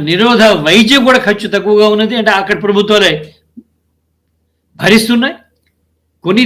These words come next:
దేశాలు అయితే, కమ్యూనిస్ట్ దేశాలు, తమ దేశ డాక్టర్లని, పరికరాలని, వైద్య సిబ్బందిని ఇతర దేశాలు పంపిస్తున్నారు కరోనా సేవలు చేయడం కోసం. క్యూబా ప్రధా-, ప్రధానంగా ప్రపంచంలో చాలా చిన్న దేశం క్యూబా అనేది.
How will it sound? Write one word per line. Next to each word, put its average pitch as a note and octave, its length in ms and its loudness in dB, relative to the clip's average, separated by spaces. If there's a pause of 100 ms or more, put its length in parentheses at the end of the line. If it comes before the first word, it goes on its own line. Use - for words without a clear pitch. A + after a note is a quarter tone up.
దేశాలు C4 300 2
అయితే, C4 180 0
కమ్యూనిస్ట్ A#3 340 2
దేశాలు, F#3 320 0 (460)
తమ F#3 160 0 (100)
దేశ A3 120 2 (200)
డాక్టర్లని, G#3 520 0 (140)
పరికరాలని, G3+ 540 0 (120)
వైద్య G3 180 0
సిబ్బందిని G3 540 -2 (800)
ఇతర G3 220 0 (140)
దేశాలు A3+ 280 4
పంపిస్తున్నారు G3 560 -2
కరోనా F#3 360 0
సేవలు F#3+ 260 0
చేయడం D#3 220 -2
కోసం. C#3+ 200 -10
క్యూబా A3 240 4 (100)
ప్రధా-, E3+ 320 -2
ప్రధానంగా D#3 440 -2 (500)
ప్రపంచంలో A3 420 2
చాలా A3 220 4
చిన్న A#3 140 -2 (100)
దేశం G#3+ 200 -2 (560)
క్యూబా G#3 300 4
అనేది. C#3 260 -2